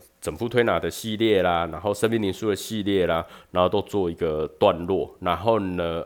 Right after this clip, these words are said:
呃，还有开一些新的一些节目线。只是说开一些新的节目线啊，后来大家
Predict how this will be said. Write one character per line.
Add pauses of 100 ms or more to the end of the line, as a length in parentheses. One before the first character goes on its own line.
呃，
还
有
开
一
些
新
的 (200)
一
些 (140)
节
目
线。 (540)
只
是
说
开
一
些
新
的
节
目
线
啊， (240)
后
来
大
家